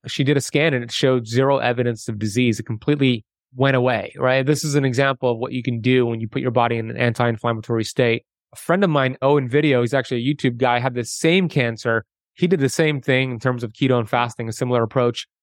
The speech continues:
And he was able to reverse his cancer as well. And I actually interviewed them both on my podcast a couple years ago to share their stories. So I know those are just anecdotal shares, but I think it's powerful 'cause th-, th-, there's a lot of people out there that have done these different tools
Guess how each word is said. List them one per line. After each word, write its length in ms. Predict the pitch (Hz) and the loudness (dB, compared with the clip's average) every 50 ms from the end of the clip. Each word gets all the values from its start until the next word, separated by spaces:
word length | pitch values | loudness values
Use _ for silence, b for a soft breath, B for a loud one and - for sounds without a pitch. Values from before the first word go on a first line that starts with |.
| _ _ _ _ _ | _ _ _ _ _
And 160 | 135 131 123 | 0 0 0
he 460 | 123 110 131 180 202 196 170 143 - - | 0 2 2 4 4 4 2 0 -2 -6
was 180 | 127 135 127 123 | -6 -2 0 0
able 180 | 127 120 123 120 | 0 0 -2 -4
to 120 | - 120 117 | -4 -4 -4
reverse 400 | 117 107 120 117 113 107 - - | -2 0 2 2 0 0 -2 -6
his 120 | 117 - | -10 -6
cancer 380 | - - 120 113 110 - 117 113 | -4 -4 -4 -4 -4 -4 -4 -4
as 160 | 113 107 - | -4 -4 -2
well. 200 | 131 135 127 123 | 0 2 2 2
And 100 | 127 135 | 2 2
I 40 | 143 | 2
actually 280 | 165 165 - 165 143 | 0 0 -2 -2 0
interviewed 300 | 147 147 147 135 135 123 | 2 2 2 2 2 2
them 160 | 123 117 117 | 2 0 0
both 260 | 113 127 139 143 - - | 2 2 2 0 0 -4
on 80 | 117 | -4
my 100 | 113 110 | -4 -6
podcast 560 | 107 - - 131 127 120 - 123 113 113 - | -4 -2 -2 -2 -2 -2 -2 -2 -2 -2 -4
a 60 | - 110 | -8 -10
couple 260 | - 123 - 113 113 | -10 -8 -6 -4 -2
years 220 | 113 123 123 117 120 | 0 0 0 -2 -2
ago 160 | 113 117 110 | -2 0 0
to 80 | 110 | 0
share 200 | 107 - - 117 | -2 -2 -2 -2
their 100 | 110 113 107 | 0 -2 -2
stories. 380 | - - 127 117 117 117 110 | -2 -2 -2 -2 -2 -2 -2
So 140 | - 143 135 | 0 0 2
I 40 | 143 | 2
know 140 | 156 180 180 | 2 2 2
those 180 | 170 170 147 | 2 2 2
are 60 | 151 139 | 2 2
just 180 | 143 143 - | 0 0 0
anecdotal 480 | 151 143 143 143 131 123 139 135 135 127 | 0 0 0 0 0 0 0 2 0 -2
shares, 380 | - - 143 135 143 147 127 | -2 0 2 2 2 2 0
but 220 | 123 123 120 120 - | 0 0 0 0 -2
I 300 | _ _ _ _ _ _ - | _ _ _ _ _ _ 0
think 120 | 180 180 | 0 0
it's 80 | 165 - | 0 0
powerful 400 | - 160 175 175 - - 123 110 | 0 0 0 0 0 -2 -6 -2
'cause 200 | - 147 131 120 | -2 -2 -2 -2
th-, 140 | 127 143 135 | -4 -4 0
th-, 100 | 156 143 | 2 2
there's 140 | 156 156 139 | 2 2 2
a 40 | 151 | 2
lot 180 | 147 147 156 151 | 4 4 2 2
of 60 | - | 0
people 240 | - 160 147 135 127 | -2 -2 -2 0 0
out 240 | 123 123 131 127 - | 0 0 0 2 2
there 140 | 151 143 | 0 2
that 100 | 131 127 120 | 2 2 0
have 220 | 113 110 110 101 | 0 -2 -2 0
done 280 | - 135 131 147 160 160 | 2 2 4 4 4 2
these 260 | 160 165 160 147 - | 2 2 2 0 0
different 340 | - 165 147 - 165 147 - | -2 -2 0 -2 -4 -4 -2
tools 400 | - 165 165 170 175 170 - | 0 0 2 2 0 -2 -4